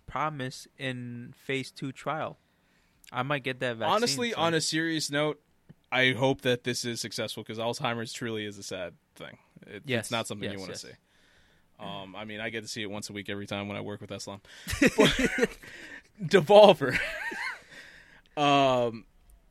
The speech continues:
Speaker 2: what you think, man, overall? Because you got to see, uh, you got to see
Speaker 1: That shit
Speaker 2: Netflix Geeked Week. You got to see some of the Xbox thing. You saw some Nintendo. Devolver's obviously different. How do you feel about it?
Speaker 1: Devolver was the best thing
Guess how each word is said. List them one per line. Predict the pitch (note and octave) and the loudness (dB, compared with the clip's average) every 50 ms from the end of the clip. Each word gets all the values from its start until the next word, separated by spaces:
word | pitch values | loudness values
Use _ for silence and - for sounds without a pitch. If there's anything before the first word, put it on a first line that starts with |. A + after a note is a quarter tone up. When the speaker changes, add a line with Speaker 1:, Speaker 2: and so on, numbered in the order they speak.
| _ _ - - - - _ _ - - - | _ _ -20 -20 -20 -20 _ _ -20 -14 -2
Speaker 2:
what | - F3+ G#3 - | 0 0 2 2
you | D4 C#4 | 0 -2
think, | D4 D4+ C#4+ B2+ | -2 -4 -4 -2
man, | C3+ C3+ C3+ C3 | -2 -2 -2 0
overall? | C3 D3 C#3+ D3+ D3+ B2+ G#2 - - _ _ _ _ _ _ - | 0 0 2 2 2 2 2 -2 -8 _ _ _ _ _ _ -12
Because | D3 C#3 F3 F3 D3 C#3+ | -4 2 2 2 4 2
you | E3 F#3+ G3 | 0 4 6
got | A3+ G3+ G3 | 6 6 6
to | F#3+ F3 | 6 2
see, | - F#3 E3 D#3+ D3+ - - _ _ - | -2 -2 -2 -6 -8 -12 -16 _ _ -6
uh, | D3 D3 D#3+ D#3 - D3 C#3+ C#3 | -4 -2 -2 0 2 2 2 4
you | C#3+ D#3+ | 2 4
got | D#3 F3 E3+ | 4 2 2
to | E3 | 2
see | D#3 - D#3 | 0 0 2
Speaker 1:
That | - C3 C#3+ D3 C3+ | 4 6 6 6 6
shit | C#3 C#3+ | 6 6
Speaker 2:
Netflix | D3+ D3+ D3 C#3+ D#3 C#3+ - - | 6 6 6 4 2 0 0 -2
Geeked | - D#3 D#3+ D3+ C#3 - | -4 -4 -4 -4 -2 0
Week. | C#3+ C#3 C#3 | 0 0 0
You | C3+ B2+ | 0 0
got | D3 C#3+ C3+ | 0 0 0
to | B2+ | -2
see | B2+ - D3 | -4 -4 -2
some | C3+ - C#3+ C3+ | -2 -2 -2 -2
of | |
the | B2 A#2+ | -2 -2
Xbox | A#2 C3+ C#3+ - - C#3+ C3 C3+ - | -2 -2 -4 -4 -4 -4 -4 -4 -2
thing. | - D3 C3+ C3 B2+ | -2 -2 -2 -2 -4
You | |
saw | B2 - C#3 B2+ | -2 -2 0 0
some | - D3 C3+ C3 B2+ | 0 -2 -2 -2 -4
Nintendo. | B2 A#2 A#2 C#3 B2+ B2+ B2+ C3 B2+ B2+ B2 - _ - - - _ | -6 -4 -2 0 0 0 0 0 0 -2 -2 -4 _ -18 -20 -12 _
Devolver's | C3 B2 A#2+ C#3 D3 D3+ C3+ C#3+ C#3+ C#3 C3+ - | -8 -2 4 4 4 4 4 2 0 0 -2 0
obviously | B2+ C3 C#3 B2+ C3+ B2 - C#3+ C3 A#2 | 2 4 4 4 2 0 -2 -4 -4 -2
different. | B2 A#2+ A#2 - B2 A#2 A#2 G#2+ - | -2 -2 -2 -2 -4 -4 -4 -6 -2
How | - B2+ B2 | 2 2 2
do | B2 A#2+ | 2 0
you | A#2+ | -4
feel | - - A2+ G#2 | -4 -6 -6 -6
about | F#2+ D#2+ F#2+ F#2 F2+ | -6 -8 -8 -8 -8
it? | F#2+ - B2 | -10 -12 -12
Speaker 1:
Devolver | - D3 D3 D#3 E3 D3+ D#3 E3 D#3+ D3+ D3 | -2 2 2 4 4 2 0 -2 -2 -4 -4
was | - B2+ C3 B2 | -6 -8 -8 -6
the | B2 | -2
best | A#2+ C3+ B2+ - - | -2 -2 -2 -2 -4
thing | C#3 C3 B2+ B2+ | -8 -8 -8 -12